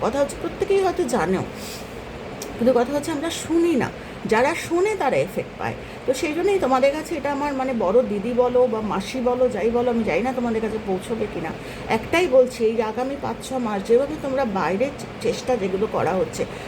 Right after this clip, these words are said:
সেগুলো তো করা হচ্ছে, সেগুলো বলার কিছু নেই, করা হচ্ছে, তোমরা করছো। মা, মা বাবার থেকে তো বেশি আমরা ভাবতে পারবো না, মা বাবার মতো ভাবতে আমরা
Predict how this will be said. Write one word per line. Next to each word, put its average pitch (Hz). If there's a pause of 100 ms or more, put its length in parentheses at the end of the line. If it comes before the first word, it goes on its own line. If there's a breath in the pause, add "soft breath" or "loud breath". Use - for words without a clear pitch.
(140 loud breath)
সেগুলো 381
তো 427
করা 269
হচ্ছে, 196
সেগুলো 220
বলার 170
কিছু 202
নেই, 196 (360)
করা 180
হচ্ছে, -
তোমরা 180 (100)
করছো। - (760)
মা, 190
মা 190
বাবার 269 (100)
থেকে 359
তো 381
বেশি 339
আমরা 320 (480)
ভাবতে 254
পারবো 349
না, 175
মা 196
বাবার 269
মতো 302
ভাবতে 262
আমরা 226